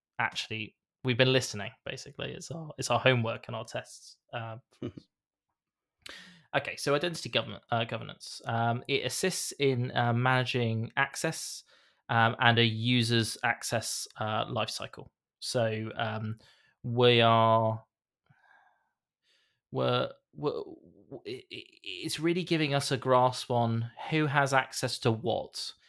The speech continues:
Speaker 1: and under what conditions they have access to those things. Uh, I know that's very, like, <laughs> generic and wishy-washy and high level,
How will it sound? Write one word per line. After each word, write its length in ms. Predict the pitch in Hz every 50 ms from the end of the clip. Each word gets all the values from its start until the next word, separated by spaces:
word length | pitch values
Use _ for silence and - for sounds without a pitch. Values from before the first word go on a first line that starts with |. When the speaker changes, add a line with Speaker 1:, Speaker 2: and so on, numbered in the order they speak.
| _ - _ - -
Speaker 1:
and 140 | 120 117
under 200 | 117 117 113 120
what 320 | 110 107 110 117 - - -
conditions 540 | - 120 107 113 127 113 - - 113 104 -
they 120 | 127 110
have 220 | 110 120 110 113 -
access 440 | 113 110 - - - - 117 - -
to 100 | - -
those 260 | 107 113 107 107 - -
things. 640 | - 123 95 85 - - - - - - - - _ _ - -
Uh, 60 | 123
I 160 | 123 - 135
know 100 | 135 139
that's 220 | 135 127 127 -
very, 320 | 127 127 131 123 120 113 113
like, 360 | 113 113 117 - - - - - 117
<laughs> 100 | - 127
generic 560 | 123 - - 120 117 113 113 113 113 113 - -
and 220 | 110 110 113 113
wishy-washy 500 | 117 120 117 - 120 117 117 - - 117
and 80 | 110 -
high 160 | 117 113 113
level, 420 | 117 117 113 - - - - -